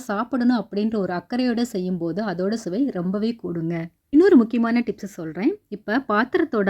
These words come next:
அளவையும் தாண்டி இந்த மாதிரி ஒரு பெரிய லிட் வச்சு மூடும்போது நம்ம கொஞ்ச நேரம் இந்த பக்கம் அந்த பக்கம் போனாலும் சாம்பார் வந்து பொங்கி சிந்தாது. அந்த இடத்துல கேப் கிடைக்குது இல்லையா, அதனால அது சிந்தாம வரும். அதனால நான் பெரும்பாலும் மூடி வச்சு செய்யும்போது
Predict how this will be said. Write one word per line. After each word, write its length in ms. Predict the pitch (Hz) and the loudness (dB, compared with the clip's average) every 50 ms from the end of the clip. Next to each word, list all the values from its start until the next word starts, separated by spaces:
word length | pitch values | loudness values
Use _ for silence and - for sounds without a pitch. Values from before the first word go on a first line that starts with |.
| 196 - | 0 0
அளவையும் 540 | 190 185 190 208 214 254 277 294 294 285 262 | 0 0 0 2 6 8 10 10 10 10 8
தாண்டி 300 | 196 180 175 175 175 226 277 | 4 -2 -4 -2 2 2 2
இந்த 180 | 247 208 208 220 | 4 2 2 2
மாதிரி 220 | 226 233 254 285 311 | 0 2 2 4 4
ஒரு 160 | 269 214 208 | 2 2 0
பெரிய 260 | - 196 190 185 220 269 | -2 -2 -2 0 2 2
லிட் 220 | 262 214 202 190 226 | 4 4 2 2 0
வச்சு 200 | 226 226 226 - 214 | -4 -4 -4 -4 -2
மூடும்போது 580 | 185 175 180 196 208 196 165 160 156 160 202 294 403 - - - - - _ - | -2 -2 0 0 0 0 -2 -2 -2 2 2 2 2 0 -4 -18 -20 -12 _ 6
நம்ம 160 | 254 269 277 | 8 8 8
கொஞ்ச 200 | 269 254 247 247 277 | 8 6 4 8 8
நேரம் 240 | 277 294 311 320 | 8 8 8 8
இந்த 120 | 269 220 220 | 6 6 4
பக்கம் 220 | 220 226 - 240 220 | -2 -6 -4 -4 -2
அந்த 100 | 202 190 | -2 -4
பக்கம் 260 | 202 - - 247 247 | -4 -4 -4 -4 -2
போனாலும் 560 | - 196 196 208 208 202 180 160 180 247 349 | -2 -2 -2 -2 -2 -2 -2 0 2 2 0
சாம்பார் 440 | 381 - 233 208 214 240 240 240 233 | 0 -2 -2 0 2 2 2 2 2
வந்து 220 | 202 175 196 254 294 | 0 -2 -2 -2 -4
பொங்கி 340 | - - 214 220 226 226 285 285 | -2 0 0 2 4 4 4 2
சிந்தாது. 540 | - 196 180 185 190 196 180 160 160 202 294 330 | 2 0 -2 0 0 -2 -2 -2 0 0 0 0
அந்த 160 | - 185 180 | 0 0 -2
இடத்துல 280 | 185 175 - - 269 277 196 | -2 -2 -2 -2 -2 -2 0
கேப் 320 | 165 196 196 214 226 - 269 269 | 0 0 0 0 0 -2 -4 -2
கிடைக்குது 340 | - 170 160 - 170 165 | -4 -4 -4 -4 -6 -4
இல்லையா, 260 | 160 165 165 185 190 185 180 _ - - - _ - | -4 -2 0 0 0 -2 -4 _ -14 -20 -20 _ -8
அதனால 440 | 202 190 208 220 202 175 185 277 381 | -2 0 0 2 2 2 2 4 4
அது 140 | 320 196 208 | 4 4 2
சிந்தாம 480 | 208 - 196 185 190 202 196 202 202 196 | 2 0 0 0 0 0 0 0 0 0
வரும். 240 | 170 165 180 180 - | -2 -2 -4 -6 -6
அதனால 360 | 185 170 180 180 175 208 294 | -6 -6 -4 -4 -2 2 4
நான் 160 | 330 277 - | 4 4 4
பெரும்பாலும் 520 | 208 196 202 220 226 226 214 202 240 370 466 - _ - _ - | 2 0 2 2 2 2 2 4 4 2 2 -2 _ -14 _ 2
மூடி 280 | 226 262 311 311 302 | 6 6 6 8 6
வச்சு 180 | 262 233 - 226 | 4 2 0 -4
செய்யும்போது 560 | - 208 190 180 185 180 165 165 160 180 277 | -4 -2 -2 -2 -2 -2 -4 -4 0 0 0